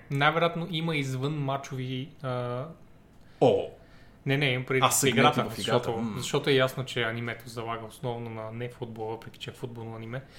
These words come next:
Speaker 1: А, но най-вероятно и тук ще има много извън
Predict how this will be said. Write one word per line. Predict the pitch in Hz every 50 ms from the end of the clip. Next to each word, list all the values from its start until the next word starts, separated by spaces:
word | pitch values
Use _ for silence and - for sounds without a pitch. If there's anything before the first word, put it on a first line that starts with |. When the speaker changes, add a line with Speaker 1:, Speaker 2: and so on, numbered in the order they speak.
| - - - - - -
Speaker 1:
А, | 202 139 131 131 131 131 131 131 131 139 - - - - - - -
но | 143 143 143 139 139 135 139 139 - - 165
най-вероятно | 139 139 139 139 147 160 165 170 160 160 156 156 156 160 156 156 160 160
и | 160 143 139 135 135 135 139 139 139 135 135 139 - - - - - - - - - - -
тук | 151 143 151
ще | - - 156
има | 139 135 131
много | 131 131 131 135 139 139
извън | 131 123 123 123 120 127 127 123 123 123